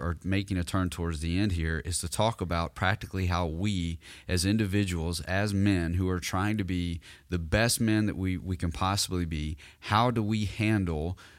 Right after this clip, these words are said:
when we face opposition? What do we practically do?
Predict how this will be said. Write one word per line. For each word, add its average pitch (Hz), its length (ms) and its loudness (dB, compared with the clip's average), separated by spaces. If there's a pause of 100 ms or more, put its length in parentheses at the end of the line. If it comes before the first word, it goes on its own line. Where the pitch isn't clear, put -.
when 104 440 4
we 98 180 0
face 85 400 0
opposition? 80 720 -2
What 113 180 0
do 143 80 0
we 120 140 0
practically 87 800 -2
do? 78 260 -6